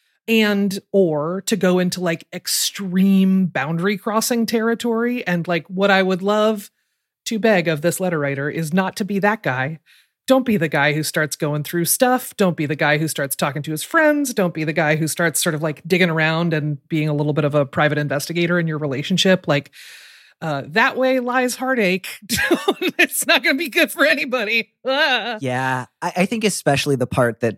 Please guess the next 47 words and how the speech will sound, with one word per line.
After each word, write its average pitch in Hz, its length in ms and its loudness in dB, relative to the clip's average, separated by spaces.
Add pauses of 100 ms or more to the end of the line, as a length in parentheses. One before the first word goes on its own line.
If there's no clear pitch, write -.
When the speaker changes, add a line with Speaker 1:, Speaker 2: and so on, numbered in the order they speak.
(120)
Speaker 2:
struck - 380 0
out 113 340 0
for - 140 -2
me 117 260 4
was, 104 440 0
um, 95 340 0
I 120 80 4
wanted 110 260 4
to 107 80 -4
test - 380 -2
to 107 60 -2
see 101 200 2
if 92 80 -2
he 98 120 0
would 87 120 -2
tell 85 160 -2
me 90 160 0
about 82 220 -2
it 87 80 -6
himself. 87 640 0 (480)
A-, - 180 -8
and 160 180 0
part 160 200 4
of 160 40 2
the 156 80 0
reason 131 200 -2
I 120 60 -2
think 135 200 2
that 110 120 0
really 107 440 -6
hit 117 200 0
home 117 220 2
is 107 200 -6
I, 127 180 0
I've 127 160 4
certainly 110 420 -2
done 101 240 -4
that 101 260 -2
in 113 100 0
relationships 107 720 -2
in 110 80 2
my 101 120 0
own 104 240 0
life. 117 440 0 (540)
It 180 120 0
doesn't 139 280 2
work, 104 260 -8